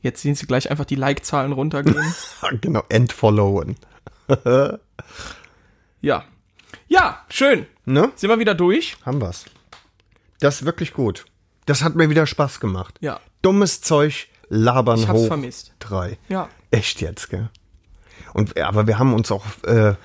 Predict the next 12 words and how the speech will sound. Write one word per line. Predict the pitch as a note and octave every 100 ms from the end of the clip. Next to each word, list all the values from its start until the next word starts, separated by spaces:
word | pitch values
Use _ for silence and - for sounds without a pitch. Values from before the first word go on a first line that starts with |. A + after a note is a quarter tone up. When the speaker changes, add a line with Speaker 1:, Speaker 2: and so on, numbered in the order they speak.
| - - -
Speaker 2:
eine | G2+ B2+ G#2+
Woche | A#2 C#3+
gemeinsam, | C#3 G#2+ G#2 B2 C3 D3
jeden | A2+ A#2+ C3+ - _ -
Tag, | C#3 B2 - A2+ - -
immer | - B2+ C#3+
zusammen, | - A2+ G2 G#2+ C#3 -
sogar | - A2 A#2
über | A2+ A2
Intercom | B2+ D#3 G2+ - F#2 A#2 A2+ -
zumeist | - G#2 F#2+ A#2+ - -
verbunden. | G#2 G2 G2 G#2+ D3+